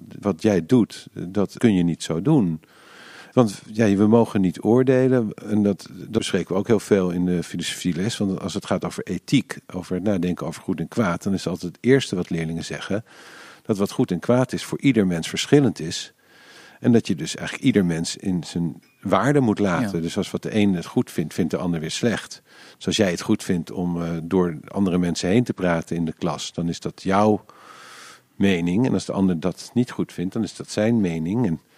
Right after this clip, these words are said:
Speaker 1: die moet je allemaal maar respecteren. Maar dat, ja, dat gaat natuurlijk niet.
Speaker 2: Nee, maar dat is helemaal geen respect.
Speaker 1: <laughs> Nee, nee.
Speaker 2: Ik moet dan denken aan Martin Luther King met zijn speech I Have a Dream. Die zei, "I have a dream today that my daughters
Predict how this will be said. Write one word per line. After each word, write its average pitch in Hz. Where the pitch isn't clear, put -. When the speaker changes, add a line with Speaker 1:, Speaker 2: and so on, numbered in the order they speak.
Speaker 1:
die -
moet -
je 120
allemaal 104
maar 92
respecteren. 95
Maar 87
dat, 95
ja, 95
dat 73
gaat 139
natuurlijk 131
niet. 92
Speaker 2:
Nee, -
maar 95
dat 104
is 107
helemaal 120
geen 131
respect. 165
Speaker 1:
<laughs> -
Nee, 175
nee. 180
Speaker 2:
Ik 120
moet 127
dan 120
denken 120
aan 113
Martin 120
Luther 117
King 165
met 104
zijn 107
speech -
I 107
Have 101
a -
Dream. 113
Die 143
zei, 101
"I 107
have 127
a -
dream 139
today 104
that 110
my 131
daughters 104